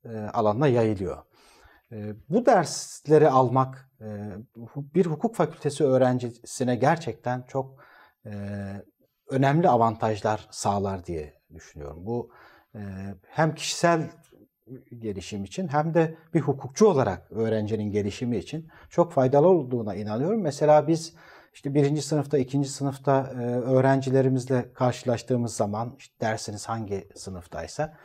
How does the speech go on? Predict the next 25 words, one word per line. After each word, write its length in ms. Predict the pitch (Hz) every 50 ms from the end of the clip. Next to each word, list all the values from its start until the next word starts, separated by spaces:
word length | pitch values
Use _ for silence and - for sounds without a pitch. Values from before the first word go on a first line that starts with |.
| - - - - - _ -
bir 180 | 131 135 143 143
kere 300 | 185 196 202 190 143 131
dil 220 | 160 214 226 202
bakımından 760 | 185 160 - 175 165 165 165 160 175 185 185 180 - 147 143
geliştiklerini 960 | 135 147 143 143 - - - 139 - - 151 139 143 135 147 147 147 147 - -
görüyoruz. 440 | - 101 87 85 85 78 82 92 92
Sosyal 480 | - - - 131 127 - - 160 165 165
bilimlerin 460 | 165 160 160 156 160 156 165 160 131
diğer 220 | 127 139 151 170
alanlarıyla 880 | 160 147 156 151 151 147 147 147 143 143 143 139 131 131 131 123 131 - -
ilgili 340 | 131 120 113 110 123 113 120
eğer 400 | 95 110 110 110 113 107 - - - - - - - - _ _ _ -
bir 80 | 127 120
mesele 360 | 120 120 - - 127 120 131
olursa 560 | 127 120 117 131 135 131 - - 123 139 139 127
onu 220 | 127 127 143 139
kolaylıkla 600 | - - 135 131 139 143 139 - 143 - - 120
anlayabildiklerini 880 | 107 117 117 117 117 113 110 107 107 - _ - 113 113 113 113 110 107 - _ -
düşünüyoruz 460 | 127 - - - 120 165 196 - -
ki 120 | 143 135
bu 140 | 156 175 160
gerçekten 500 | 151 156 180 175 - 120 - - 107 98
çok 240 | - - 101 - -
önemli 380 | 95 92 92 95 92 87 82
bir 240 | 82 80 - - _